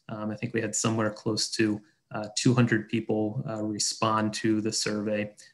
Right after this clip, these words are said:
Um, and we learned a lot about their experiences living there, what some of their concerns were, what some of the opportunities were in the neighborhood.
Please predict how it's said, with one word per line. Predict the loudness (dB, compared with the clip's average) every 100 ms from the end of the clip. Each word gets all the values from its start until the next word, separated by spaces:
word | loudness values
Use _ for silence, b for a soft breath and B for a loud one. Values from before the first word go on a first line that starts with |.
| _
Um, | -10 -4
and | 2
we | 6
learned | 8 8 8
a |
lot | 8 8 8
about | 6 6 6 6 4
their | 0 0
experiences | -2 -2 -2 -2 -2 -4 -4
living | -6 -6 -6
there, | -4 -6 -8 b b
what | -8 -2
some | 0
of | 0
their | -2
concerns | -2 -2 2 2 0 0
were, | 2 2
what | 0 -2
some | -2
of | -2
the | -2
opportunities | -4 -6 -6 -4 -2 -2
were | -2 -4 -4
in | -4
the |
neighborhood. | -4 -6 -8 -6 -6